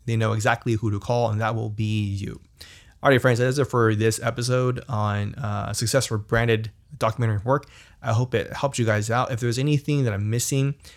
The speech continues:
send me a D M, send me an email. Let me know your, your, um, specific question. Again, D M me on Instagram at David Lee,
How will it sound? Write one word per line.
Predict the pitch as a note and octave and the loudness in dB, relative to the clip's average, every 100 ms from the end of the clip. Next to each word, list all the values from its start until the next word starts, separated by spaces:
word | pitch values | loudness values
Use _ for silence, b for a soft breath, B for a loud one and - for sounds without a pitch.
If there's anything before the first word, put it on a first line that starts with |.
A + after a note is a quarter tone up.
| B | B
send | - C#3 | -2 0
me | C#3 A#2+ | 4 2
a | |
D | G#2 A2+ A#2+ | 2 2 2
M, | C3 B2+ | 2 2
send | - A#2+ | 0 -2
me | A#2 | -2
an | |
email. | A#2+ B2 B2 A#2+ | -2 -2 0 0
Let | A#2+ C#3 | 0 0
me | |
know | C3+ D3 | 2 4
your, | A#2 A2 | 4 2
your, | A#2+ A2 A2 G#2+ G#2 G#2 | 0 0 2 2 0 -2
um, | A2+ G#2 G#2 | -4 -6 -4
specific | - A2+ G#2 G#2+ A2 | -6 -4 -4 -4 -6
question. | - B2+ A#2+ D#3+ F3+ A3+ B B - | -6 -2 0 2 0 0 B B -2
Again, | A#2+ A2 | 0 2
D | G#2+ A#2+ | 2 2
M | B2+ | 2
me | B2+ | 2
on | G#2+ G2+ | 0 -2
Instagram | G#2+ A#2+ B2 B2+ B2+ | -2 -2 -2 -2 -2
at | G#2+ G2+ | -6 -4
David | G#2 A2 A#2 | -4 -4 -2
Lee, | B2+ B2+ | -2 -2